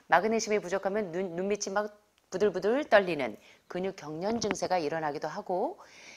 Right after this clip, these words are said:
이것이 세포 재생 과정이, 이 세포가 재생되는 것을 이어지지 못하도록 파괴시키는 그런 역할로 이어지기도 합니다. 자, 특별히 바닷물을 증발시킨 천일염을 섭취하게 되면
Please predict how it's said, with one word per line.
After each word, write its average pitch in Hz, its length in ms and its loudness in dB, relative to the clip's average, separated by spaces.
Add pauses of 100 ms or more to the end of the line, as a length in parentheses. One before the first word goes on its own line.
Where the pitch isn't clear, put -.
(120)
이것이 262 800 2
세포 269 360 0
재생 196 460 0
과정이, 170 560 0
이 131 160 -6
세포가 233 360 2
재생되는 180 560 0
것을 247 420 0 (420)
이어지지 247 440 4
못하도록 135 540 -4
파괴시키는 262 840 -2 (320)
그런 147 480 0
역할로 226 600 0
이어지기도 160 500 -4
합니다. 110 520 -10 (640)
자, - 120 -10
특별히 196 800 0 (640)
바닷물을 233 840 4
증발시킨 196 1120 0
천일염을 262 760 -2
섭취하게 175 640 -4
되면 131 540 -6